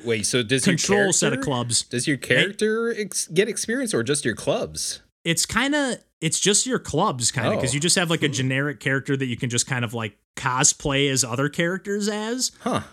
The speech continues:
Speaker 2: Um, I don't know how it works if you play multiplayer. Like, maybe you can pick the other characters. I, I don't know, but that's one thing I miss. Like, even in the new, even in Mario Golf Super Rush, like, all the characters just have, like, the same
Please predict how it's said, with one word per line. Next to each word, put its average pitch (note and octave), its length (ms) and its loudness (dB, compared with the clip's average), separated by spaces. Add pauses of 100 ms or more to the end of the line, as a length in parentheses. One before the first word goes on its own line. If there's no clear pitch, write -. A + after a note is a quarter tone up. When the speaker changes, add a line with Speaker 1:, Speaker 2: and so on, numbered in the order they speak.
Speaker 2:
Um, C3 180 2
I D#3 80 2
don't G#3+ 120 4
know G#3+ 60 0
how F#3+ 120 0
it C#3+ 60 -6
works D3+ 220 0
if D#3 120 0
you C#3 80 -2
play C3+ 180 0
multiplayer. D3+ 720 -2
Like, A#2+ 140 -4
maybe B2 200 -2
you A#2 100 -4
can A2 140 -4
pick - 260 -6
the A#2+ 100 -4
other A2 180 -4
characters. C#3+ 680 -4
I, A#2 200 -4
I A#2+ 80 -2
don't A#2 160 0
know, B2 220 0
but C3 260 -4 (220)
that's F#3 160 -2
one C#4 120 2
thing A3+ 160 0
I D3+ 80 4
miss. C#3+ 320 2
Like, B2 140 -2
even D#3+ 220 2
in C#3 80 0
the C3+ 80 0
new, C3+ 400 0
even D#3 200 0
in C#3 140 2
Mario C3 300 0
Golf A#2 220 -2
Super E3 300 -2
Rush, G#2+ 280 -8
like, A2 100 -8
all C#3+ 140 -2
the C3+ 80 -2
characters A#2+ 540 -4
just B2 200 -2
have, B2 160 -4
like, A#2 160 -8
the G#2+ 80 -10
same B2+ 560 0